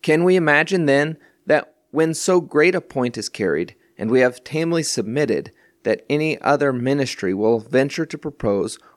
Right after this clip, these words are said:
or that the Parliament will consent to pass, an act to renounce this advantage? No! Power is of a tenacious nature. What it seizes, it will retain. Rouse yourselves, therefore, my dear countrymen.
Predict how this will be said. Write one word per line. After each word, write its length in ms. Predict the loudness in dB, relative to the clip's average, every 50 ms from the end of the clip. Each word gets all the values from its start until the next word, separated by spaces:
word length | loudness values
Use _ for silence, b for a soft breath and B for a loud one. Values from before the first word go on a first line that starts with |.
| b
or 140 | b 2 4
that 220 | 4 2 2 0
the 80 | -4 -6
Parliament 520 | -4 -2 0 0 0 0 0 -2 -4 -4
will 160 | -2 -2 -2 -2
consent 420 | -2 -6 -8 -6 -6 -6 -8 -8
to 60 | -10 -12
pass, 420 | -10 -6 -6 -4 -6 -6 -8 -12 b b b b
an 140 | b -6 -4 -2
act 400 | -2 -2 -2 -2 -4 -8 -12 -8
to 100 | -4 -2
renounce 500 | -2 0 0 0 -2 -2 -4 -4 -6 -8
this 220 | -6 -6 -4 -4
advantage? 560 | -4 -4 -2 -2 -2 -2 -2 -4 -8 -10 -16 -18 _ -4
No! 460 | 0 2 4 4 4 2 0 -2 -6 b b b b b b b
Power 440 | _ -4 0 2 4 4 4 4 4
is 220 | 2 0 -2 -2 -2
of 180 | -2 -2 0
a 60 | -2
tenacious 640 | -4 -4 -4 -4 -2 -2 -2 -4 -6 -8 -10 -8 -6
nature. 480 | -6 -6 -6 -6 -8 -8 -8 -8 -10 b b b b b b b b b b
What 180 | 0 2 2
it 80 | 0 -2
seizes, 680 | -4 -4 -2 -2 -2 0 0 0 -2 -2 -4 -8 -12 -16 _ _ -4
it 200 | -4 -4 -4 -2
will 240 | 0 2 2 2 0
retain. 540 | -2 -6 -8 -6 -4 -4 -2 -4 -6 -10 -16 _ _ _ _ _ _ _ _ _ _ _ _ _ -20 -6 0
Rouse 420 | 2 4 4 4 2 0 -2 -4
yourselves, 540 | -6 -6 -4 0 2 2 2 2 0 0 0
therefore, 500 | 2 2 2 2 0 0 0 0 2 2
my 160 | 2 0 0
dear 200 | 0 0 0 -2
countrymen. 640 | -2 -2 -2 -2 -2 -2 -2 0 0 0 0 -2 -4